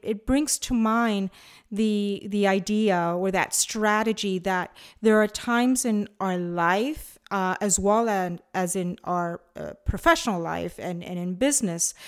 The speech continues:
that we really have to set aside our emotions to be able to make those really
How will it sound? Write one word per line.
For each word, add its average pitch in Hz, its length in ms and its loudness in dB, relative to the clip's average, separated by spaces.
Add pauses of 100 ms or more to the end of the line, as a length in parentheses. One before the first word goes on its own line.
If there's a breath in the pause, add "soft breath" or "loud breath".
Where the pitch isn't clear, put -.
(220 loud breath)
that 214 180 4
we 220 100 4
really 302 440 2
have 254 320 -2
to 254 120 -2
set 202 440 2
aside 175 720 2 (600 loud breath)
our 190 160 6
emotions 208 1080 2 (300 loud breath)
to 254 120 2
be 220 160 2
able 220 240 2
to 226 180 0
make 214 380 0
those 202 320 2
really 202 720 0